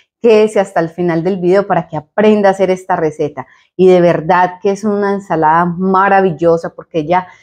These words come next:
esta mayonesa la va a dejar más cremosa y la combinación de papa con atún es perfecta. Y aparte de eso, le vamos a colocar otros ingredientes que le van a dar un toque bien especial.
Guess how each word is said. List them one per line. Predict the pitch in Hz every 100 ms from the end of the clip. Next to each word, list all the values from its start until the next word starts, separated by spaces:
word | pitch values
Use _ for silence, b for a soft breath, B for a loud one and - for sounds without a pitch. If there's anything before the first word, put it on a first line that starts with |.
| B -
esta | 185 190 196
mayonesa | 175 170 165 156 180
la | 156
va |
a | 156
dejar | 175 175
más | 175 208 220 220 220
cremosa | - 202 185 175 160 165 165 180 165 _ _ _ -
y | 180
la | 180 180
combinación | 180 170 175 165 - 170
de | 165 180
papa | - 190 185 180 -
con | 175
atún | 156 156 170 165 165
es | 170 -
perfecta. | _ - 196 185 - _ 185 175 170 - 165 B B B
Y | 196
aparte | 190 180 180 214
de |
eso, | 226
le | 220
vamos | 196 214
a | 220
colocar | 190 175 175
otros | 185 208 208
ingredientes | 185 156 175 196 196
que | -
le | 151
van | 151
a | 160
dar | 170
un | 170 - -
toque | 170 165
bien | 147 151 165 156 143
especial. | 139 139 135 139 104